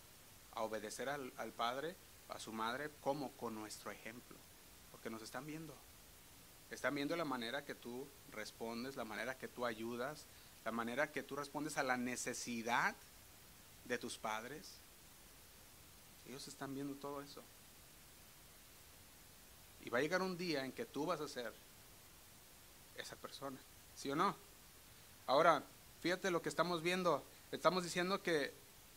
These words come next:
cuando, cuando tenemos nuestros padres, que los que tenemos terrenales, aún di-,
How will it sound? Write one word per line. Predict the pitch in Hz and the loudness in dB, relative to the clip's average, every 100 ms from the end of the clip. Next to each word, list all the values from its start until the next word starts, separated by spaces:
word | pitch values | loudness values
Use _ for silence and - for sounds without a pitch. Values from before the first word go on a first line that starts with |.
| - - - - - - - - - | -18 -18 -18 -18 -18 -18 -18 -18 6
cuando, | 156 156 156 160 | 8 8 4 4
cuando | 156 151 151 | 6 6 4
tenemos | 151 151 190 240 | 4 4 4 4
nuestros | 220 175 156 | 2 0 0
padres, | 175 165 175 160 143 | 4 4 4 -2 -2
que | 143 | 0
los | 139 143 135 | 2 0 -4
que | 123 | -4
tenemos | 139 170 196 | -2 -2 0
terrenales, | 190 147 139 143 180 214 - - - - - - | 2 2 2 2 0 -4 -10 -16 -18 -18 -18 -2
aún | 120 131 135 160 202 208 | 4 4 4 2 2 2
di-, | 180 | -2